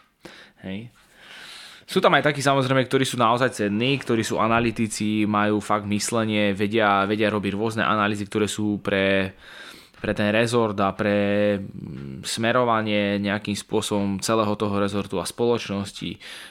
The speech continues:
ehm, aj z hľadiska pomoci spoločnosti sú naozaj dôležití a zaslúžia si tie platy. A jedného ty z nich aj veľmi uznávaš,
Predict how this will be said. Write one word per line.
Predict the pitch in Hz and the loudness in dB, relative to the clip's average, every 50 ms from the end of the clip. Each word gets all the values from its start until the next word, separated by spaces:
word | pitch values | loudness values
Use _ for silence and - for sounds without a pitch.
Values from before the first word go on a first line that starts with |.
| - _ - | -20 _ -12
ehm, | - 82 87 90 82 78 73 76 76 78 80 76 76 69 64 62 60 58 - | -8 -6 -4 -2 -2 -2 -2 -2 -4 -4 -4 -6 -6 -8 -10 -10 -12 -10 -4
aj | - 101 113 | -2 0 0
z | 107 | 2
hľadiska | 117 110 110 98 - 107 | 2 0 0 0 -4 -8
pomoci | - - 139 139 143 131 113 113 | -4 0 0 2 2 2 0 -2
spoločnosti | 110 - - 120 117 110 117 110 - - - 101 | -6 -4 -2 -2 0 0 -2 -6 -6 -6 -6 -6
sú | - - 123 120 117 110 | -4 0 0 0 2 2
naozaj | 110 113 113 120 113 113 | 2 2 2 2 4 2
dôležití | 107 107 104 113 113 110 104 107 110 104 135 139 143 139 131 | 0 2 2 2 2 2 2 0 0 2 4 4 6 6 6
a | 92 80 92 | 4 2 0
zaslúžia | 98 101 104 95 - - 95 82 85 80 | 0 0 -2 -2 -2 -6 -8 -6 -6 -6
si | - 110 101 | -4 -4 -2
tie | - 113 | -2 -2
platy. | 110 - 113 113 117 123 143 147 160 - _ _ - - - - - - - - - - - _ | 0 2 2 2 2 2 0 -2 -2 -4 _ _ -20 -20 -20 -20 -18 -18 -16 -18 -18 -20 -20 _
A | - - 87 87 87 | -8 -4 -4 -2 0
jedného | 95 104 110 107 113 107 107 | 0 0 0 0 -2 -4 -4
ty | 104 - 107 | -6 -6 -6
z | 98 | -6
nich | 110 104 107 | -6 -4 -4
aj | 107 92 | -4 -2
veľmi | 104 104 104 104 98 | -2 0 0 0 0
uznávaš, | 85 85 98 104 98 107 113 117 - - | -2 -2 0 0 2 2 2 2 0 -6